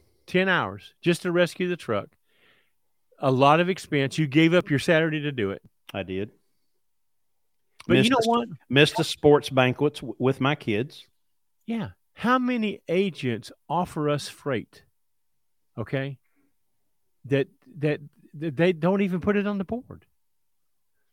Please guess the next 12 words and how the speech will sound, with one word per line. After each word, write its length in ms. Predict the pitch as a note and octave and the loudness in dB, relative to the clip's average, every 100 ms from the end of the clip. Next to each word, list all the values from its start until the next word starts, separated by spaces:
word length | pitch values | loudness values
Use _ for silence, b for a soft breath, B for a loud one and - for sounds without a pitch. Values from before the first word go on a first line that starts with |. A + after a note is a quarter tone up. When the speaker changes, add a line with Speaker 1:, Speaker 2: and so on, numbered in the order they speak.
| _ _ _ _ _ _ - | _ _ _ _ _ _ -10
Speaker 1:
because 380 | B2+ F3 D3 | -4 -2 0
they 180 | D#3+ F3 | 0 0
know 240 | E3 E3+ E3 | 2 0 0
we're 240 | D#3+ E3 | 0 -2
going 400 | C#3 D3+ E3 D#3+ | 0 0 2 0
to 80 | C3 | -2
take 280 | - D3+ - | -4 -4 -4
care 200 | D#3 C3 | -4 -4
of 100 | A2+ | -4
their 160 | D3 | -6
customer? 520 | C#3 F2+ - - F2+ - _ _ _ _ _ _ _ _ _ _ _ _ _ _ _ _ _ _ _ _ _ _ _ _ _ _ | -6 -12 -12 -20 -20 -20 _ _ _ _ _ _ _ _ _ _ _ _ _ _ _ _ _ _ _ _ _ _ _ _ _ _
Now, 280 | D#3+ C#3 G#2+ | 4 4 4